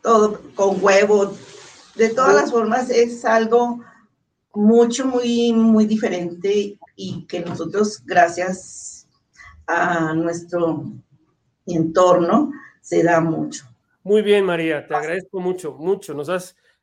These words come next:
Speaker 2: realmente dado una muy buena guía, nos has despertado el hambre, lo cual es su rudeza innecesaria.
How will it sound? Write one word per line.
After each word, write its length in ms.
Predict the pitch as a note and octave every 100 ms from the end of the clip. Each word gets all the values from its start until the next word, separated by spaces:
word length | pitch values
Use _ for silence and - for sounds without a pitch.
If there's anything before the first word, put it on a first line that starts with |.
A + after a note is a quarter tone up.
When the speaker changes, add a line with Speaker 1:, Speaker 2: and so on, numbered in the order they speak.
| _
Speaker 2:
realmente 520 | D3 E3+ E3+ E3+ E3+
dado 240 | D#3 D#3+ E3
una 220 | E3 D#3
muy 240 | D3+ E3+
buena 320 | D#3 E3 E3 D3+
guía, 260 | D3+ F3
nos 160 | D#3+ D3+
has 100 | E3+
despertado 540 | E3+ - - D#3 D#3
el 100 | D3+
hambre, 340 | D#3 D#3+ F3+ F3
lo 140 | -
cual 160 | - D3+
es 100 | D#3+
su 80 | D#3
rudeza 380 | C#3+ C#3 D3 D3+
innecesaria. 720 | C#3 B2 A#2+ D3+ D#3+ F#3+